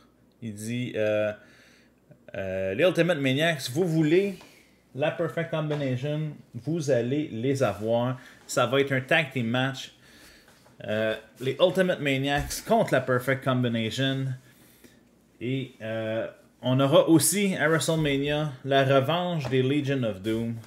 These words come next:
Les Road Warriors, les Legion of Doom vont affronter Money Inc pour les titres par équipe. Et là, DiBiase et Shyster disent, « Oh, oh, oh, ils ont rien cassé. Comment ça, Money Inc ? » Là, et là, Lanza qui dit, « Ted,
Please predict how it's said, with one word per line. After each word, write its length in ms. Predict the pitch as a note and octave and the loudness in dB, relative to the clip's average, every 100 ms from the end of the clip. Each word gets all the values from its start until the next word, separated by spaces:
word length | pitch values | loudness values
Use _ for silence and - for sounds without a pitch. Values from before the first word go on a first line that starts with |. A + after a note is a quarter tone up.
| B2+ | -10
Les 400 | F#2 B2+ F3 A#3 | -6 -2 2 4
Road 280 | F3+ D3+ D3+ | 4 4 4
Warriors, 560 | B2 A2 G#2+ A2+ B2 B2+ | 2 2 2 2 0 -2
les 220 | E3+ D#3 | -2 -2
Legion 180 | C3 C3 | -2 -4
of 120 | A#2+ | -4
Doom 200 | A#2 D3+ | -4 -4
vont 220 | B2 E3+ B3 | 2 4 4
affronter 760 | - - C3 A2+ D3 D#3+ D#3 - - - - - | 2 2 0 0 0 -2 -4 -14 -20 -20 -20 -6
Money 840 | C3 D#3 D#3+ F3 F3+ F3+ F3+ E3+ - | -4 -2 -2 0 0 -2 -4 -6 -8
Inc 520 | D#3 F3+ F3+ C#3 - - | -6 -4 -4 -6 -8 0
pour 160 | D3 D3 | 4 6
les 180 | C#3 B2+ | 6 4
titres 540 | - F#3 F3+ - - - | 0 2 0 -4 -14 -6
par 240 | C3 C#3 | -2 -2
équipe. 380 | B2 G2 D3+ E3 E3 - - - - | -4 -4 0 0 -2 -20 -20 -18 -2
Et 80 | D3 | 2
là, 160 | F#3 | 4
DiBiase 480 | C#3 C3+ B2 A2+ - | 4 4 4 2 0
et 100 | C#3 | -2
Shyster 360 | B2+ A2+ G2+ A#2+ | -2 -4 -4 -6
disent, « 80 | A#2 | -2
Oh, 60 | E3 | 0
oh, 460 | D3+ G#2 F2+ F#2 | 2 2 0 -2
oh, 40 | F#2 | -2
ils 80 | |
ont 80 | A#2 | -2
rien 220 | C3 D#3+ | -2 -4
cassé. 320 | D#3+ E3+ D#3+ F3+ | -4 -6 -6 -8
Comment 240 | F#3+ G#3 G#3+ | -6 -4 -4
ça, 180 | - G#3+ | -2 0
Money 360 | C#3+ C3 C3 | 2 0 0
Inc ? » 60 | C3+ | 0
Là, 220 | D#3 C3+ | 2 2
et 80 | A#2 | 2
là, 80 | B2+ B2+ A#2+ | -2 -4 0
Lanza 300 | B2+ B2 C#3 | 0 0 -2
qui 100 | A#2+ | -4
dit, « 280 | A2+ A2+ - E2+ G#2+ | -8 -10 -8 -10 -6
Ted, 300 | - D#3 D#3+ | 4 4 4